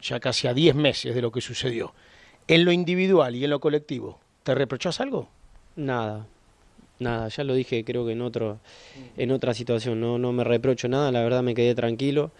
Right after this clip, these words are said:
Speaker 2: Eh, lo único que me quedé, eh, con ganas de, de ganar un, una Copa Internacional que no, no se me, no se me dio y, y bueno, quedó ahí, ya está. Renové los objetivos y ya te digo, con esta camiseta quiero lograrlo, lo que no, no le,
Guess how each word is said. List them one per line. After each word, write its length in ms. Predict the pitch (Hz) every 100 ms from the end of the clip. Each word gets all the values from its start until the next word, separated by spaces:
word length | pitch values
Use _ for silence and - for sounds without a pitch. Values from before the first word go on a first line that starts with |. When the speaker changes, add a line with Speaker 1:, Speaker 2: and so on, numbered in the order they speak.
| - - - - - - - - - -
Speaker 2:
Eh, 240 | 131 127 120
lo 100 | 123
único 280 | 143 143
que 120 | 135 131
me 140 | 123
quedé, 760 | 131 131 135 131 127 123 123 117 117 _ _ _ - - 135
eh, 580 | 120 113 110 113 117 143 - -
con 180 | 120 127
ganas 240 | 147 131
de, 260 | 120 117 117
de 140 | 117
ganar 360 | 120 120 127 120
un, 400 | 123 117 113 95
una 160 | 127 120
Copa 220 | 131 127
Internacional 640 | 117 113 113 - 127 147
que 100 | 131
no, 200 | 120 117
no 100 | 117 117
se 140 | 123
me, 340 | 120 113 113
no 140 | 113 120
se 120 | 123
me 120 | 117
dio 260 | 120 156 196 _ _ _ _ _ _
y, 680 | - 120 117 113 113 110 110
y 60 | 120
bueno, 240 | 123 110
quedó 220 | 113 123 123
ahí, 260 | 113 113 110
ya 80 | 117
está. 360 | - 107 110 113 - -
Renové 440 | 120 117 117 127
los 360 | 127 123 113 -
objetivos 800 | 120 113 117 113 139 160 160 - - - - -
y 60 | 117
ya 160 | 117
te 80 | 117
digo, 140 | 110 107
con 100 | 123
esta 180 | 127
camiseta 460 | 120 117 110 139 127
quiero 200 | 123 117
lograrlo, 520 | 113 113 123 127 123
lo 140 | 113 110
que 100 | 113
no, 240 | 117 113
no 140 | 113 117
le, 240 | 110